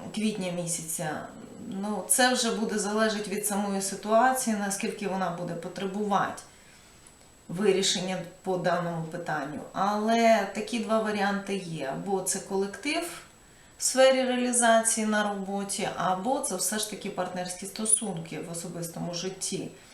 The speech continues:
І ви виявили те, що даний партнер не та людина, з якою ви бажали, і з якою ви можете мати стабільність, основу, фундамент побудувати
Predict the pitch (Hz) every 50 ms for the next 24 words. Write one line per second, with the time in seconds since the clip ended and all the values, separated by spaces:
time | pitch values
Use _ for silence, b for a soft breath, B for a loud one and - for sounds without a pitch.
0 | B B B B B B - - - 208 208 196 202 247 254 254 254 233 - -
1 | 190 190 196 254 262 240 196 180 180 175 160 165 160 165 165 165 165 - 220 233
2 | 240 226 - - - 185 185 175 165 190 180 170 170 170 160 165 175 170 170 -
3 | - 208 214 233 233 233 - B B B B B B - 214 240 240 240 - 190
4 | 160 160 165 175 180 175 180 226 254 269 277 254 240 202 190 175 175 175 - 190
5 | 190 185 180 170 170 165 175 180 175 170 175 175 170 175 196 196 202 214 226 220
6 | 226 214 214 214 - B B B B B B B B B - 233 214 202 262 262
7 | 254 - 294 294 294 294 254 262 285 285 277 285 311 311 311 269 226 190 180 180
8 | 180 180 - 180 170 170 165 160 147 147 - - 156 156 156 - - - - -
9 | - 233 220 208 175 160 202 190 185 180 185 202 226 247 277 277 - - - -
10 | - - - - 202 220 208 - - - 208 202 202 196 196 196 208 220 220 -
11 | - 240 240 233 220 196 190 175 170 175 180 190 196 190 - - 220 202 214 220
12 | 202 226 226 226 226 240 247 247 247 269